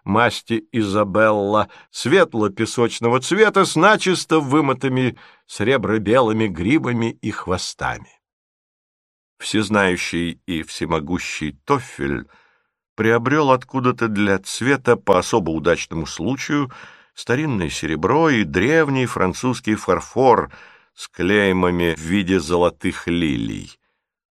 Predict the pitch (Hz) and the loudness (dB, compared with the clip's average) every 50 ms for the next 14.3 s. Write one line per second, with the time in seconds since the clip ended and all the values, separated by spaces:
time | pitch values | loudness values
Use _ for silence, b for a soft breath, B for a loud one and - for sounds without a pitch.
0 | _ _ - - 135 135 104 92 98 90 - - - 101 - - 110 104 98 - | _ _ -4 -2 -2 -2 0 0 -2 -2 -2 -6 -6 -6 -2 2 2 2 2 0
1 | - - 98 101 98 87 87 95 92 95 90 - - 98 95 92 - - 98 - | -2 -2 0 0 0 2 2 2 2 2 0 -2 -2 -2 0 0 0 -4 -6 -4
2 | - 104 95 87 - - 92 90 90 92 90 92 90 82 85 92 95 92 87 - | 0 0 0 0 -2 -4 -4 0 0 2 2 2 0 0 0 2 2 2 4 2
3 | 95 92 87 B B B B B B B B 87 110 101 95 98 92 - 107 98 | 2 2 0 B B B B B B B B 2 2 4 4 0 2 2 0 0
4 | 90 - - 98 95 - - - 107 101 85 85 90 87 71 - - 85 95 113 | 0 0 -2 -2 -4 -4 0 0 0 2 2 0 -2 -2 -4 -4 -6 -2 0 2
5 | 131 147 160 160 147 - b b b b b b _ _ - 110 107 - 208 98 | 4 4 4 2 0 -2 b b b b b b _ _ -6 -6 -2 0 2 0
6 | 98 95 - 101 95 98 98 95 - - 98 - - - 101 98 95 - 101 98 | 0 2 2 2 4 4 2 0 0 -4 -8 -8 -4 -4 -4 -4 0 0 0 0
7 | 95 - 95 87 - - 90 - - 92 87 - - 104 92 - - - 101 92 | 0 -2 -4 -6 -4 -8 -6 -2 -2 -2 -2 0 -2 -2 -2 -2 -4 -4 -4 -2
8 | - 98 92 92 - - 107 95 - - - 104 - - 90 82 87 98 95 87 | 0 2 2 2 0 -2 -6 -6 -6 -4 -6 -6 -6 -4 -4 0 2 4 4 2
9 | - - - - 90 85 90 78 65 67 76 85 87 92 92 92 90 87 87 87 | 2 -4 -4 -2 -2 -2 -2 -4 -6 -6 -4 -2 0 0 0 0 0 0 0 0
10 | 85 - b b b b b b _ _ _ _ _ _ _ _ _ _ _ - | 0 -2 b b b b b b _ _ _ _ _ _ _ _ _ _ _ -2
11 | - 82 78 - - 82 82 78 - 80 80 71 67 _ _ _ _ - - 76 | -2 -2 -2 -2 -4 -4 -4 -4 -4 -6 -6 -8 -10 _ _ _ _ -10 -10 -8
12 | - - 82 80 78 78 80 80 80 82 82 82 80 80 78 78 80 80 85 82 | -4 0 0 0 2 0 0 -2 -2 0 0 0 0 0 -2 -2 -2 0 2 0
13 | 82 76 - - 82 82 82 76 76 82 82 80 80 82 87 90 80 82 82 80 | 0 0 -2 -4 -2 -2 -2 -2 -4 -6 -4 -4 0 0 0 0 0 0 -2 0
14 | 78 85 - - - | -2 -2 -4 -6 -14